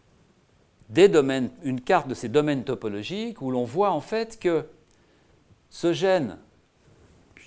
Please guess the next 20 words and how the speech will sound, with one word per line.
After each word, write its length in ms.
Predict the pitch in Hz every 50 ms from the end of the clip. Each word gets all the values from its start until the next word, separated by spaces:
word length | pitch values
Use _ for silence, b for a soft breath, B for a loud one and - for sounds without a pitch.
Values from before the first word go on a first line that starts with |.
| - _ - - - - - - -
cette 320 | - - - 123 110 -
carte 240 | - 151 127 - -
est 60 | 113
inversée 560 | 120 131 139 143 - - - 165 175 196 202
pour 160 | 196 - 98 92
des 80 | 110
raisons, 360 | 101 110 107 98 107 98 92 87 - _ _ _ _ _ _ - _ _ - 104 95
voilà, 340 | 98 95 113 135 151 170 B B B B B B _
vous 140 | - 107 117
avez 120 | 131 131
maintenant 440 | 127 135 143 139 147 156 143 131 113 -
cette 320 | - - - 175 180 175
séquence 420 | - - 170 175 - 156 143 120 107
Z 180 | 135 143 139 135
R 160 | 120 107 117
S 300 | 127 123 107 - - -
qui 100 | - -
se 100 | - 110
trouve 280 | 104 - - 110 95 95
ici, 420 | 90 - - 196 214 240 240